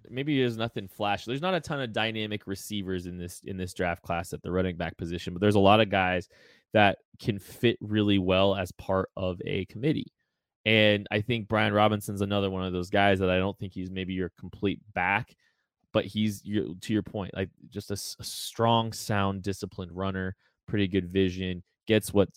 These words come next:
get what's there, fights for those extra yards. Um, there is chops and some,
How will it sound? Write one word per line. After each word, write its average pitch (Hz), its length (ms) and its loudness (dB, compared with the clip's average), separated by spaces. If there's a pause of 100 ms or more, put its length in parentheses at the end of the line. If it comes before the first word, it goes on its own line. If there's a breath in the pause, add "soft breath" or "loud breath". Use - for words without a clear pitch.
get 120 180 4
what's 107 240 0
there, 98 200 6
fights 101 400 2
for 104 180 0
those 95 220 2
extra 95 320 -2
yards. 90 540 -2 (340)
Um, 87 400 -4
there 101 160 4
is 101 140 2
chops 98 400 0
and 98 100 -10
some, 98 220 -12